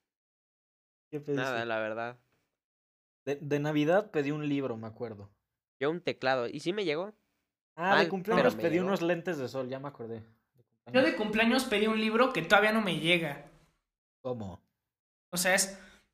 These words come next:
Speaker 3: pedí el
Speaker 1: ¿Dónde
Speaker 3: cuarto
Speaker 1: lo pediste?
Speaker 3: libro del
Speaker 1: ¿En
Speaker 3: Archivo de
Speaker 1: China
Speaker 3: las
Speaker 1: o qué?
Speaker 3: Tormentas.
Speaker 2: No manches, sí.
Speaker 3: Pedí el cuarto
Speaker 2: Por
Speaker 3: libro del Archivo de
Speaker 2: AliExpress,
Speaker 3: las
Speaker 2: dice.
Speaker 3: Tormentas de Sanderson.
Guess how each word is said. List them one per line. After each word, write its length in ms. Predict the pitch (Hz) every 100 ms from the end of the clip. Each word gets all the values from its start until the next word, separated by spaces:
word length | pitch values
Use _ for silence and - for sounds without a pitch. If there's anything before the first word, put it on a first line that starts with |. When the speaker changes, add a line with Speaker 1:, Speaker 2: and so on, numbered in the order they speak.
| _
Speaker 3:
pedí 560 | 208 214 233 262 262 -
el 480 | 185 180 170 170 156
Speaker 1:
¿Dónde 100 | 139
Speaker 3:
cuarto 180 | 196 165
Speaker 1:
lo 80 | -
pediste? 200 | 165 -
Speaker 3:
libro 80 | -
del 80 | 160
Speaker 1:
¿En 20 |
Speaker 3:
Archivo 280 | 156 143 139
de 40 |
Speaker 1:
China 40 | 208
Speaker 3:
las 60 | 143
Speaker 1:
o 20 |
qué? 60 | 123
Speaker 3:
Tormentas. 640 | 160 180 190 196 269 - 147 120
Speaker 2:
No 240 | 139 135
manches, 440 | 147 135 147 143 139
sí. 400 | 135 143 160 _ _ _ _ -
Speaker 3:
Pedí 160 | 175 190
el 140 | 202
cuarto 200 | 214 226
Speaker 2:
Por 100 | 175
Speaker 3:
libro 240 | 175 190 208
del 140 | 175
Archivo 260 | 151 156 175
de 60 |
Speaker 2:
AliExpress, 60 | 190
Speaker 3:
las 120 | 165
Speaker 2:
dice. 120 | -
Speaker 3:
Tormentas 520 | 170 170 190 208 196 165
de 100 | 156
Sanderson. 960 | 185 196 196 196 196 208 302 - -